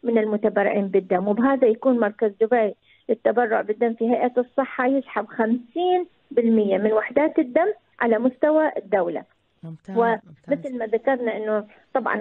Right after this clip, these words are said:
Speaker 1: عدد حملات التبرع، آه، بالدم، آه، اليومية، آه، بالضبط في ألفين وتسعة عشر قمنا بتنظيم ثمانمية وثلاثين حملة للتبرع بالدم. كل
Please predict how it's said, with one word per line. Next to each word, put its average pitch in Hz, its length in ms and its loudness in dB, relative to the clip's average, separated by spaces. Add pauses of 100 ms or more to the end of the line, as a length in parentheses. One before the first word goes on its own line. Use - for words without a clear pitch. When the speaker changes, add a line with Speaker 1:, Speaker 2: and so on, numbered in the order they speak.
Speaker 1:
عدد 226 200 0
حملات 233 520 0
التبرع، 226 640 0
آه، 208 400 0
بالدم، 220 520 0
آه، 202 380 2
اليومية، 233 720 4 (120)
آه، 208 220 0
بالضبط 247 520 0 (260)
في - 140 2
ألفين 233 280 0
وتسعة 226 440 -4
عشر - 260 -2 (320)
قمنا 240 220 2
بتنظيم 226 640 0
ثمانمية 220 520 2
وثلاثين 214 640 2
حملة 247 480 0 (320)
للتبرع 208 600 0
بالدم. 190 400 -2 (460)
كل 370 200 4